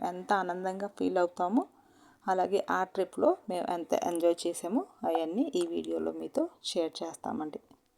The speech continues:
పిల్లలు అయితే అండి చాలా ఎక్సైటెడ్గా ఉన్నారు ఈ ట్రిప్ కోసం. స్టార్ట్ అవ్వగానే వాళ్ళ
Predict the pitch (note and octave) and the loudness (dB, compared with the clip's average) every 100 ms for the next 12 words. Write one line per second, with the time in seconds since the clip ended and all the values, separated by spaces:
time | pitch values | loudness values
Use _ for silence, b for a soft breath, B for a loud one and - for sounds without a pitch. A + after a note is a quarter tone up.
0 | _ _ _ _ - _ _ - A3 A#3 | _ _ _ _ -20 _ _ 6 8 10
1 | A3 G#3+ G#3+ G#3+ C4+ C4+ G3 G3 F#3+ G3+ | 8 8 4 8 6 6 8 10 12 10
2 | G3+ - F#3 F3 F3+ F3+ F3+ F3 F3 G3+ | 8 4 0 2 0 2 2 2 2 2
3 | D#4+ - F3 F3 - F3+ - F3+ F3 G#3+ | 2 2 2 0 0 -2 0 0 0 0
4 | A#3 - - - - E3+ E3+ - F3+ F3 | -2 -2 -6 0 4 4 4 4 4 4
5 | F3 F3+ A3 F#4 - F3+ E3+ F3 E3 | 4 4 4 0 -6 6 8 8 6